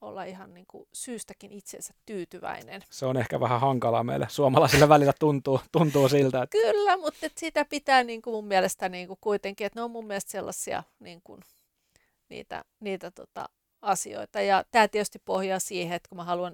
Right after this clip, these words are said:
Speaker 1: nyt edelleenkin viestiä sitä, että kaikki työ on merkityksellistä.
Speaker 2: Mm.
Speaker 1: Ja sen takia se on löydettävissä kaikesta työstä se merkityksellisyys.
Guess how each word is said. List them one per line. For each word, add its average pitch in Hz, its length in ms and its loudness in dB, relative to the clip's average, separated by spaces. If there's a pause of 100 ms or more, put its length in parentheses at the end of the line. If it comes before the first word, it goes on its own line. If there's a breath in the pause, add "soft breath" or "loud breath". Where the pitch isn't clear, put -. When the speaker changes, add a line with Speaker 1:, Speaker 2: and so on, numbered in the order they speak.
Speaker 1:
nyt - 240 -16
edelleenkin 185 480 -2
viestiä - 420 -12
sitä, - 440 -10
että - 240 -14
kaikki - 300 -8
työ - 180 -8
on 208 60 -8
merkityksellistä. 117 880 -12
Speaker 2:
Mm. - 300 -16
Speaker 1:
Ja 190 60 -6
sen 180 160 -8
takia - 260 -16
se - 120 -16 (140)
on 214 180 -10
löydettävissä 196 560 -6
kaikesta - 520 -16
työstä - 320 -14
se 190 120 -16
merkityksellisyys. - 1080 -18